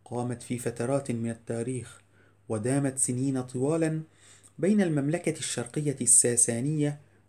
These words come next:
والمملكة الغربية البيزنطية، لا مصلحة للشعب فيها ولا رغبة. ثالثا،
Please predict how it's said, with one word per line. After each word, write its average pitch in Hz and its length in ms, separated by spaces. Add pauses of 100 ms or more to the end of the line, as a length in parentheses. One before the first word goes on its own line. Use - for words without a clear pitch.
والمملكة 147 680
الغربية 123 600
البيزنطية، 117 840 (580)
لا 247 200
مصلحة 143 480
للشعب 113 520
فيها 117 600 (340)
ولا 147 300
رغبة. 98 300 (1080)
ثالثا، 147 640